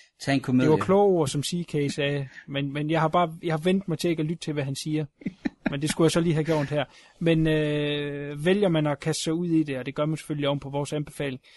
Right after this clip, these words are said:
Speaker 2: så hold lige en pause imellem. Det, det, det gør dem begge to,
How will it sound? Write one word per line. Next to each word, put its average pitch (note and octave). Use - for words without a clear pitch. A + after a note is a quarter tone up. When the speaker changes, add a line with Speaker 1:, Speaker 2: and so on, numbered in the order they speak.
Speaker 2:
så -
hold E3
lige F3
en E3
pause C#3+
imellem. C#3
Det, C#3+
det, D3
det D3+
gør D3+
dem C#3+
begge D#3+
to, C#3+